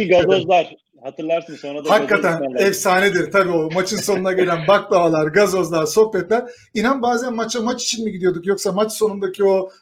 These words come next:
Speaker 1: e, keyifli
Speaker 2: Evet.
Speaker 1: sohbet için miydi her şey ya da o hararetli tartışmalar için miydi, e, bilemiyorum.
Speaker 2: Evet.
Speaker 1: Öncelikle
Speaker 2: Çok
Speaker 1: bir
Speaker 2: güzel.
Speaker 1: kez daha hoş geldin. Şimdi,
Speaker 2: Hoş bulduk,
Speaker 1: e,
Speaker 2: evet.
Speaker 1: sevgili Volkan, sen e, Türkiye'nin en, e, muteber, e, diyebileceğim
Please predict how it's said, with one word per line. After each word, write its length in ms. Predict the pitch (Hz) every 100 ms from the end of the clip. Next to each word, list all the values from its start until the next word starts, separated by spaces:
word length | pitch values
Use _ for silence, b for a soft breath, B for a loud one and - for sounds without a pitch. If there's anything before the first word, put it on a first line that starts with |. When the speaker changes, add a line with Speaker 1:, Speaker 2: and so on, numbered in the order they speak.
| 185
Speaker 1:
e, 200 | 175 170
keyifli 260 | 190 185
Speaker 2:
Evet. 100 | 208
Speaker 1:
sohbet 380 | 131 120 - 262
için 300 | - 220 185
miydi 300 | 170 170 170
her 180 | 160 190
şey 340 | - 196 262 b b 185
ya 160 | 185
da 60 | 190
o 100 | 180
hararetli 500 | 185 196 196 196 180
tartışmalar 560 | 190 190 - 208 208
için 320 | 214 - 196 165
miydi, 240 | 165 180 233 233
e, 280 | 175 170 165
bilemiyorum. 460 | 190 185 156 117 -
Speaker 2:
Evet. 100 | b b b -
Speaker 1:
Öncelikle 340 | 262 240 240
Speaker 2:
Çok 100 | 240
Speaker 1:
bir 40 |
Speaker 2:
güzel. 140 | - 220
Speaker 1:
kez 140 | 170
daha 160 | 190 226
hoş 360 | 233 208 -
geldin. 440 | 208 151 143 202 - _ -
Şimdi, 260 | 330 240
Speaker 2:
Hoş 140 | 170 -
bulduk, 140 | 165
Speaker 1:
e, 40 |
Speaker 2:
evet. 140 | 160 165
Speaker 1:
sevgili 360 | 214 220 220
Volkan, 420 | 196 151 165 139 - -
sen 400 | 220 214 220 - _ _ _ _ _ -
e, 200 | 170 170
Türkiye'nin 460 | 214 - 196 185 220
en, 180 | 233
e, 400 | 220 208 175 160
muteber, 640 | 151 156 190 185 196 196 208
e, 360 | 196 175 151 -
diyebileceğim 720 | 165 156 151 135 151 208